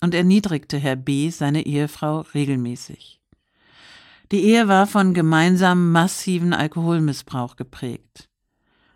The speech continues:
Im Laufe der Jahre hatten die körperlichen Angriffe des Ehemanns abgenommen.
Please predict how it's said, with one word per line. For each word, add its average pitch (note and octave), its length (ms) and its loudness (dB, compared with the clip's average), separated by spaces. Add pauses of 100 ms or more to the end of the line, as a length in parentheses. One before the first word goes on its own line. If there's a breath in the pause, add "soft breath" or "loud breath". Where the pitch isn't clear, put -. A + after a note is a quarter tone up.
(120)
Im F3+ 120 2
Laufe G#3+ 260 4
der F3+ 160 0
Jahre D#3+ 480 2
hatten F#3+ 260 0
die E3 160 -2
körperlichen G3+ 920 -2
Angriffe F#3 520 -2
des E3+ 160 -2
Ehemanns D#3+ 460 -2
abgenommen. C#3+ 720 -4